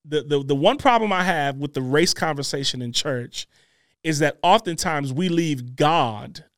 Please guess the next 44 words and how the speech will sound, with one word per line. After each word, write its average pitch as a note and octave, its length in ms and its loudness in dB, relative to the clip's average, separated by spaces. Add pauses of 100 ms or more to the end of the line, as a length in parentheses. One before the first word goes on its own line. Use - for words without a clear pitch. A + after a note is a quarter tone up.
(120)
out F3 240 6
of C3+ 160 -2
the B2+ 80 0
race C3 180 2
conversation C3 720 -8 (560)
and D#3 160 2
we D#3+ 140 2
engage C#3+ 460 2
it C3 140 -2
on C3 400 -4
strictly D3 520 -2
a B2 60 -6
cultural D3 760 -4
and C3 180 -6
social C#3+ 500 -4
platform. C#3+ 520 -10 (460)
And C#3+ 380 2 (140)
while C#3+ 420 4
it D#3 120 2
needs E3 240 0
to C#3 80 -6
be C3+ 240 -4
handled E3 540 0
in C#3+ 120 0
those C3 180 0
spaces C#3 420 -4
as A#2 120 -8
well, C3+ 480 -2 (880)
um, B2+ 380 -2
many F3+ 160 2
times C#3+ 260 -2
we D3+ 80 0
leave C3+ 280 -2
God C#3 440 2
and C3+ 160 -4
the B2 60 -4
kingdom C3+ 680 -4
and C#3+ 140 -2
the A#2 60 -4
Spirit's D3 480 -2
work C3 200 -4
out C#3+ 200 -2
of A#2 100 -6
it. - 180 -18